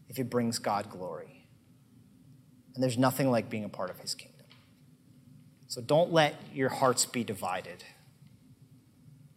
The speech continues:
Let your heart, therefore, be wholly true to the Lord our God and see what light he can shine in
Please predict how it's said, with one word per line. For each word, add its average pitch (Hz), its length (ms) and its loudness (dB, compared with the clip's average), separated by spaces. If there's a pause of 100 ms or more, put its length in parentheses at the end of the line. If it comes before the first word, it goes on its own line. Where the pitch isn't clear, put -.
(1120)
Let 135 180 2
your 165 140 4
heart, 139 500 4 (240)
therefore, 120 520 2
be 113 140 -2
wholly 143 520 2
true 104 540 -4 (880)
to 123 100 -10
the 117 80 -2
Lord 110 240 2
our 101 100 0
God 85 400 -4 (840)
and 117 100 -6
see 147 220 4
what 135 180 4
light 113 300 0
he 117 100 -10
can 110 160 -8
shine 104 380 -2
in 95 240 -12